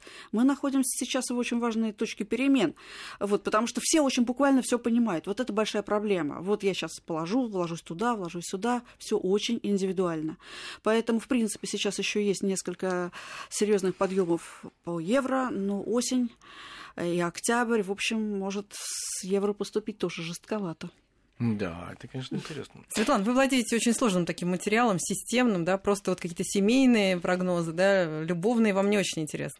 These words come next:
Speaker 1: Почему? Нет,
Speaker 3: Интересно?
Speaker 1: это на самом деле это проще, это не страны. И это ты, э, ну, когда ты открываешь, вообще, вот признаюсь, любой астролог, ну, профессиональный,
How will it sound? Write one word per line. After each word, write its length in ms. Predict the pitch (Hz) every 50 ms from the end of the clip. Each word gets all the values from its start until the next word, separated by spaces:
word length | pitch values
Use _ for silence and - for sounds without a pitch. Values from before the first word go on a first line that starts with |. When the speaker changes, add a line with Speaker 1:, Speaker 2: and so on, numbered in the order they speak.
| 214
Speaker 1:
Почему? 560 | 202 - - - - 240 226 233 247 233 185 170
Нет, 160 | 180 196 233
Speaker 3:
Интересно? 320 | 269 269 247 196 - 196
Speaker 1:
это 240 | 196 190 247 240 240
на 120 | 233 240
самом 240 | 240 - 262 254 247
деле 180 | 226 247 240 233
это 160 | 233 233 208 190 -
проще, 640 | _ 240 247 262 302 330 330 - - - - - 175 160
это 160 | 175 - 208
не 120 | 214 214
страны. 640 | 196 - - 240 247 285 294 294 269 240 190 160 - - - - - - - - - - - - - - - - -
И 120 | 208 220 226
это 260 | 233 226 226 - 233
ты, 400 | 233 - - 262 262 254 254 247
э, 600 | 240 - - 202 208 208 208 208 208 208 208 214 214
ну, 200 | 247 214 - - -
когда 240 | 233 220 208 247
ты 100 | 240 247
открываешь, 460 | 233 - - 247 247 247 269 254 262 -
вообще, 200 | 208 - - 226
вот 100 | 214 -
признаюсь, 400 | - 254 247 240 269 240 185 180 -
любой 260 | 254 233 262 233 185
астролог, 420 | 175 - 277 - 370 349 294 - 220
ну, 120 | 202 190 -
профессиональный, 800 | 214 196 175 - - 247 247 254 254 220 185 170 156 156 -